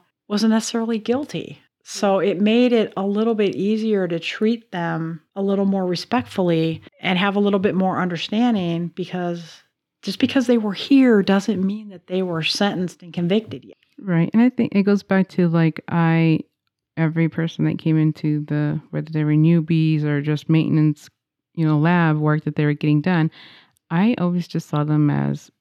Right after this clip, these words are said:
Speaker 2: a patient. And it, a lot of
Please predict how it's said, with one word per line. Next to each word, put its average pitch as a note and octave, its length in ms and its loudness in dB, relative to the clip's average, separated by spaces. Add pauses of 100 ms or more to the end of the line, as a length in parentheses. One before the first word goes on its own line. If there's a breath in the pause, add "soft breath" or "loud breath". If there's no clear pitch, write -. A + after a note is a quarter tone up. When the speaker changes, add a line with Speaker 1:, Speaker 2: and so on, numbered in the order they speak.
(140)
Speaker 2:
a C#3+ 40 -12
patient. - 600 -6 (240)
And D3 400 0 (240 soft breath)
it, - 260 -2 (140)
a D#3+ 80 0
lot D3+ 260 2
of D3 200 -2